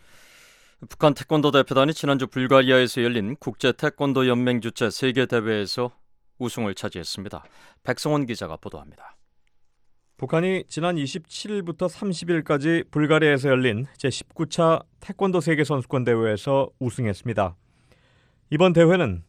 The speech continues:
Speaker 2: 북한이 주도하는 국제 태권도 연맹 아이티에프가 개최한 대회로 여든한 개 국가에서 삼백일흔네 명의 선수가 참가했습니다.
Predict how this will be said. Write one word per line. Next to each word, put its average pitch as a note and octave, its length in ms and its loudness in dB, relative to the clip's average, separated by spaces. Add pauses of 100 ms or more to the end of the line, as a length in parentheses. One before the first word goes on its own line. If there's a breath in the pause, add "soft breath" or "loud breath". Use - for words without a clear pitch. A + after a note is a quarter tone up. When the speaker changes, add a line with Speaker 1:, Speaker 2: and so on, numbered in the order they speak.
(120)
Speaker 2:
북한이 E3+ 400 0
주도하는 D#3 580 0 (180)
국제 - 280 -4
태권도 F3 560 0
연맹 D#3 400 0
아이티에프가 D#3+ 680 0
개최한 D3+ 400 -4
대회로 C3 420 0 (580)
여든한 E3+ 560 -2
개 F#3+ 140 0
국가에서 C#3 640 0 (220)
삼백일흔네 D3+ 960 -2
명의 B2+ 200 -2
선수가 A#2 380 -6
참가했습니다. G#2+ 760 -6